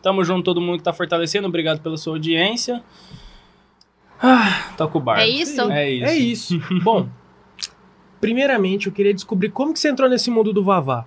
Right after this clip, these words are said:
Speaker 3: Como que
Speaker 2: Como
Speaker 3: começou
Speaker 2: esse
Speaker 3: isso aí?
Speaker 2: Nossa.
Speaker 1: É pandemia, né? Isso
Speaker 2: Então,
Speaker 1: aí, porque
Speaker 2: É, também. Mas antes disso,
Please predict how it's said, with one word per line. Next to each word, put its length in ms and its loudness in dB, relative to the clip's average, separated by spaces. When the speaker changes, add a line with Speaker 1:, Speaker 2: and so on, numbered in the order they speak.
Speaker 3:
Como 200 -2
que 120 2
Speaker 2:
Como 140 2
Speaker 3:
começou 600 2
Speaker 2:
esse 120 0
Speaker 3:
isso 120 -2
aí? 180 0
Speaker 2:
Nossa. 260 -6
Speaker 1:
É 100 4
pandemia, 640 0
né? 180 0
Isso 180 2
Speaker 2:
Então, 180 2
Speaker 1:
aí, 140 2
porque 680 -2
Speaker 2:
É, 360 -2
também. 440 0
Mas 240 0
antes 380 -2
disso, 500 -8